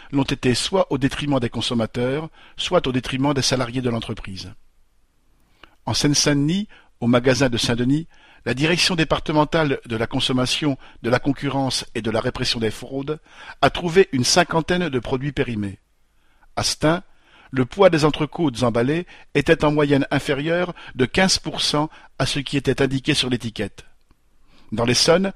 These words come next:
à Villabé, mille six cent vingt-cinq produits frais et surgelés étaient entreposés à température ambiante au moment de leur mise en rayon. Dans le Val-de-Marne, à Villejuif,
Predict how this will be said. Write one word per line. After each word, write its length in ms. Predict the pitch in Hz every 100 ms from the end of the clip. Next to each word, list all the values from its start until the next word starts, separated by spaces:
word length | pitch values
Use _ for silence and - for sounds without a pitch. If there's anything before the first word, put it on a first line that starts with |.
| - -
à 100 | -
Villabé, 540 | 104 117 117 131 160 - - - -
mille 220 | 143 196
six 160 | - 180
cent 180 | 180
vingt-cinq 460 | 156 160 - 143 120
produits 380 | - 127 127 123
frais 340 | - 165 143
et 40 | 127
surgelés 560 | - 117 120 120 143 - - -
étaient 300 | 131 147 135
entreposés 640 | 131 - 139 143 135 165 127
à 60 |
température 580 | 120 127 135 131 131 -
ambiante 480 | 151 127 135 143 - 156 - - -
au 80 | 156
moment 280 | 143 147 143
de 60 |
leur 180 | 127 120
mise 200 | 135 123
en 60 | 113
rayon. 340 | 113 101 95 - _ _ _ _ _ _ _ -
Dans 100 | 110
le 80 | 117
Val-de-Marne, 640 | 120 123 123 139 165 196 -
à 80 | 117
Villejuif, 580 | 107 117 110 156 - -